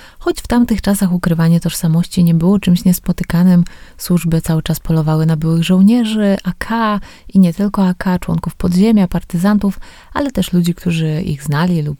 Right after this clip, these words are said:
byli z nimi spokrewnieni. Nie brakowało osób, które po wojnie starały się zniknąć z radaru służb, zmienić swoje dane, personalia i zacząć wszystko od nowa z wielu powodów. Czy w tym przypadku było tych tożsamości aż pięć?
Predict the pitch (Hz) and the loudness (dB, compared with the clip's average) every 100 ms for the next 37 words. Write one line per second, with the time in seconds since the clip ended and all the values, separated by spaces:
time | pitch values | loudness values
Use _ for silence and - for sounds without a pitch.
0 | - 147 147 147 160 151 - 170 165 151 | -6 -4 -4 -2 -4 -4 -6 -2 -2 2
1 | 170 190 185 180 - - - - 220 226 | 4 6 6 2 -6 -20 -20 -2 0 2
2 | 240 240 214 247 240 220 196 214 - - | -2 -2 0 0 0 0 -2 -4 -4 -6
3 | - 190 185 - 170 175 190 180 175 170 | 0 0 0 0 0 4 4 4 2 -2
4 | 165 160 - 185 233 254 226 214 214 196 | -2 -2 0 2 2 4 2 4 2 4
5 | 196 185 - 190 185 - - 160 151 156 | 4 2 2 0 0 -2 -4 0 0 -2
6 | - - 185 190 226 208 180 165 - 160 | -4 -2 0 2 2 2 0 -6 -6 -2
7 | 180 190 180 180 - - - - - 262 | 0 2 2 2 -4 -16 -20 -12 -2 2
8 | 196 180 170 170 - - 175 151 151 165 | 2 2 0 -2 -6 -6 -2 0 2 2
9 | 160 151 - - _ _ - 208 180 160 | 0 -2 -4 -12 _ _ -6 0 2 0
10 | 151 - 151 180 170 - - - - - | -4 -6 -2 0 -2 -4 -14 -20 -20 -20
11 | - - 262 - 240 - 240 240 - 233 | -14 -8 -4 0 0 0 -4 -2 0 0
12 | 214 220 214 196 202 - 196 202 190 196 | 0 0 -2 -2 -4 0 2 2 2 0
13 | 185 - 190 190 190 - | 0 0 2 2 2 -2